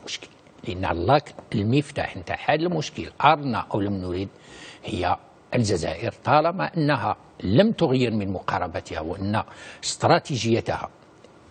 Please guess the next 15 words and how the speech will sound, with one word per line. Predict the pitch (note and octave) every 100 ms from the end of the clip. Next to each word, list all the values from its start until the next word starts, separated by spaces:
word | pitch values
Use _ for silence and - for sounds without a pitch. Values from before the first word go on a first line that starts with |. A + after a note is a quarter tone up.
| -
هي | - F2+ G2+
فقط | - - F#3+ - - - - - -
محاولة | G2 E2 - A#2 C3+ C3 A#2+ - -
إضعاف | G2 E2+ C#3+ G3+ A3+ F#3+
المغرب | D#3+ G2 - - - _ -
من | -
خلال، | - - - - - A#2+
من | G#2
خلال | - G#2 F#2+
خلق | - G#3 G3 - - - - -
وإدامة | F#2+ G#2 G2 A2+ B2+ A#2+ -
مثل | G#2+ A#2+ -
هذه | E2+ B2 D3 A#2+ G2+
المشكلات | G2 F#2+ - F2+ E2+ B2
اللي | E3+ F3+